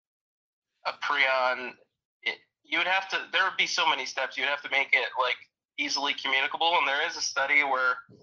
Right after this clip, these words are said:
you know, you have Alzheimer's patients, which, you know, this isn't, like, a hundred percent known yet, but Alzheimer's and prions are, seem to be interlinked. Um,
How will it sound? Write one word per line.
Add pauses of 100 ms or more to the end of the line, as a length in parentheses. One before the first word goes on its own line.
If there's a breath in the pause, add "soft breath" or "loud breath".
(140)
you
know,
you
have
Alzheimer's
patients, (360)
which, (460)
you
know, (480)
this
isn't,
like,
a
hundred
percent
known
yet,
but
Alzheimer's (420)
and
prions
are, (420)
seem
to
be
interlinked. (760)
Um,